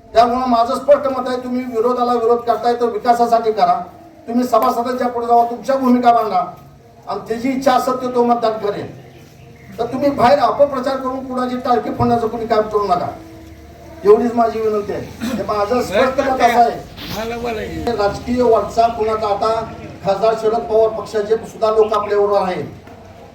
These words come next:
त्यामुळे कुणी असं म्हणू नका की "इथं फक्त आमदार मनोज दादा घोरपडे आहेत,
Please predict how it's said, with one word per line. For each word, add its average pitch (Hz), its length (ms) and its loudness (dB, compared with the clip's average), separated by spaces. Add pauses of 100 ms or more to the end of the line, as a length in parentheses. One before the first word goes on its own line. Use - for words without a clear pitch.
त्यामुळे 233 300 2
कुणी 247 300 -2
असं 285 260 4
म्हणू 269 160 2
नका 262 360 0
की - 320 -10
"इथं 233 180 -2
फक्त 220 280 -2
आमदार 233 400 0
मनोज 233 260 -2
दादा 233 240 2
घोरपडे 226 340 0
आहेत, 226 120 -2